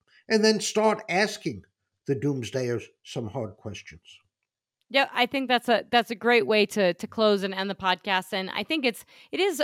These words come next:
Speaker 2: I mean, I'm, uh, constantly asking hard questions to people and, and pushing the envelope and the line. And I think as long as you're open-minded and you're willing to study the stuff, it's great. And these types of debates should be happening because,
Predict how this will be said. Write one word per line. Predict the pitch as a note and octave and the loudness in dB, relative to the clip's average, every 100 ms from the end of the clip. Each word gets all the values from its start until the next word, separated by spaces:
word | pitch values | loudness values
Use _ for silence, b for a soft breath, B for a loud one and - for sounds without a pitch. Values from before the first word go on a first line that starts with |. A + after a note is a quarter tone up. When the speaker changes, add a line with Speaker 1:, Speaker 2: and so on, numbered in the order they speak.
| - | 0
Speaker 2:
I | A#3 A3+ | 0 2
mean, | G#3+ | 2
I'm, | G#3+ G#3+ | 0 0
uh, | F#3 | -4
constantly | - F#3 E3 E3 | -2 -2 -2 -6
asking | D#3+ - E3+ | -6 -8 -12
hard | E3 D#3+ | -8 -8
questions | - E3 - F3 - | -4 -4 -4 -12 -12
to | |
people | D#3+ E3+ E3+ E3 | -10 -6 -4 -4
and, | D#3 C3+ B B | -4 -10 B B
and | - - | -8 -2
pushing | G#3+ - G3 | -2 -2 -4
the | F#3 | -2
envelope | F#3+ F#3 F3 | 0 0 0
and | F3+ | -2
the | |
line. | F3+ F3+ F#3 | 0 0 0
And | F#3+ G#3 G#3+ | 0 0 0
I | A#3 | -2
think | B3+ D#4+ | -4 -4
as | B3 | -2
long | G#3+ G#3 | 0 0
as | F#3+ | 0
you're | G3 | 2
open-minded | F3+ F3 F3 F3+ F3+ | 2 0 0 0 0
and | F3 | -2
you're | E3 | -2
willing | D#3+ E3+ E3 | -2 -2 -4
to | |
study | E3 F3 F3 | -4 -2 -2
the | E3 | -4
stuff, | E3 E3+ D#3 - | -4 0 0 0
it's | - D#3+ | -10 -6
great. | F3+ F3+ F#3 - | 0 0 0 -6
And | - F3 | -6 -4
these | F3 | -4
types | - E3+ E3 | -2 -4 -4
of | E3+ | -10
debates | D#3+ F3 F3+ | -4 -4 -4
should | - E3 | -8 -8
be | E3+ | -4
happening | E3 E3 F#3+ G3 | -4 -4 -4 -6
because, | E3 - A3 G#3+ | -8 -2 0 0